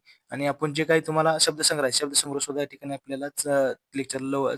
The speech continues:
सुद्धा या ठिकाणी काही ॲड होतील, लक्षात घ्या या ठिकाणी. कारण बऱ्याचपैकी फसवणारे काही जे श-, विद्यार्थ्यांचे काही शब्दसंग्रह असतात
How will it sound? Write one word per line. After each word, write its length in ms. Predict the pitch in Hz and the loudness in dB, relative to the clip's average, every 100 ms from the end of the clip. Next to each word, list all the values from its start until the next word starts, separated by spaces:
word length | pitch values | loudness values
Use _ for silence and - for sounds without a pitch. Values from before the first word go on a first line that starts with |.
| - | -6
सुद्धा 240 | - 123 | -8 -4
या 60 | 127 | -6
ठिकाणी 240 | 131 131 | -6 -14
काही 180 | 127 143 - | -8 -8 -6
ॲड 220 | 123 131 | -2 -2
होतील, 280 | 165 156 131 | -4 -6 -6
लक्षात 200 | 127 123 | -6 -8
घ्या 100 | 127 | -12
या 40 | |
ठिकाणी. 560 | 123 117 _ - - _ | -16 -20 _ -20 -20 _
कारण 140 | 135 135 | -8 -4
बऱ्याचपैकी 400 | 143 139 147 147 | -4 -2 -4 -4
फसवणारे 480 | 143 139 139 139 | -2 0 2 -2
काही 160 | 135 139 | -2 -6
जे 140 | 135 | -6
श-, 140 | 135 - | -6 -4
विद्यार्थ्यांचे 640 | 139 131 135 - 113 - 135 | -6 -10 -16 -18 -18 -14 -10
काही 120 | 131 | -8
शब्दसंग्रह 460 | 131 127 139 127 | -8 -4 -4 -4
असतात 180 | 127 - | -8 -10